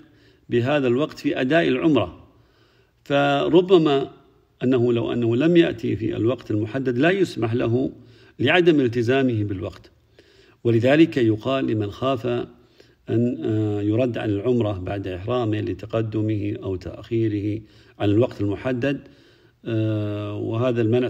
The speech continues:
يكون من الجهات المنظمة للعمرة، فنقول أن من خاف، آه، أن ينسى، آه، الموعد المحدد في تصريحه أو خاف الخطأ أو الوهم في الوقت المحدد،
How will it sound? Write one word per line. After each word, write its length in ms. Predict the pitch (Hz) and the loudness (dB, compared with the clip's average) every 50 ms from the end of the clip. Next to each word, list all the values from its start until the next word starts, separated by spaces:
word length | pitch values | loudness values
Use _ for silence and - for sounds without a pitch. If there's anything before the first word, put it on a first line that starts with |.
| 120 113 | -4 -6
يكون 320 | 113 110 110 - 135 120 | -6 -4 -2 -2 0 0
من 140 | 113 113 110 | 0 0 0
الجهات 500 | 110 107 104 117 110 107 123 127 117 113 | -2 -2 -2 -2 -2 -2 -2 -2 -2 -4
المنظمة 600 | 110 110 107 110 120 123 117 113 117 107 107 107 | -4 -4 -2 -2 -2 -2 -2 -2 -2 -2 -2 -4
للعمرة، 460 | 107 107 107 117 131 131 131 139 156 | -4 -4 -4 -2 0 0 0 0 0
فنقول 1300 | 147 - - 156 156 160 151 151 - - - - - - - _ _ - 139 135 - - 175 175 180 175 | -2 -4 -4 -4 -2 -2 -2 -4 -6 -10 -16 -20 -20 -20 -20 _ _ -2 0 0 4 6 8 8 8 6
أن 240 | - - 135 139 135 | 4 2 2 4 4
من 140 | 131 131 123 | 4 2 2
خاف، 380 | 117 - 151 160 160 - - 135 | 0 0 2 2 2 2 0 0
آه، 180 | 127 131 127 - - - _ _ _ _ _ _ _ _ _ - - 110 117 117 113 113 113 113 113 | 0 0 -2 -4 -10 -20 _ _ _ _ _ _ _ _ _ -8 -4 -2 0 0 0 0 -2 -2 -2
أن 100 | 117 113 | 0 2
ينسى، 500 | 120 135 147 143 123 - 113 113 113 110 - - - _ - - | 2 4 2 2 0 0 0 -2 -2 -2 -6 -12 -20 _ -16 -10
آه، 380 | - 123 113 110 107 104 - 113 | -8 -6 -6 -4 -6 -6 -4 -2
الموعد 600 | 107 104 113 127 127 120 110 107 113 107 101 - | -2 0 2 4 4 2 2 2 0 -2 -2 -4
المحدد 600 | - 98 98 101 - - 127 123 113 107 107 104 | -6 -6 -6 -6 -6 -4 -4 -4 -2 -2 -4 -4
في 160 | 101 - 110 | -4 -4 -4
تصريحه 600 | 107 - 104 - - 110 117 120 117 117 113 113 113 - - - - - - - - - _ - - | -4 -4 -6 -6 -2 0 0 0 0 -2 -4 -6 -6 -8 -14 -20 -20 -20 -20 -20 -20 -20 _ -2 0
أو 80 | 113 | 0
خاف 300 | 113 - 127 131 123 110 | 2 2 2 2 2 2
الخطأ 500 | 107 107 - - 123 117 113 113 110 - | -2 -4 -2 -2 -2 -2 0 -2 -2 -2
أو 160 | - 117 110 107 | 0 0 0 2
الوهم 440 | 104 110 123 123 117 117 113 127 - - - - - - - - _ _ | 4 4 4 4 2 0 -2 -2 -4 -10 -20 -20 -20 -20 -20 -20 _ _
في 80 | - | 0
الوقت 320 | 104 107 123 123 117 - 107 | 2 2 2 2 0 -2 -2
المحدد، 640 | 104 107 104 - 123 120 113 113 117 117 110 113 | -2 -2 -2 -2 -4 -4 -2 0 0 -2 -2 -4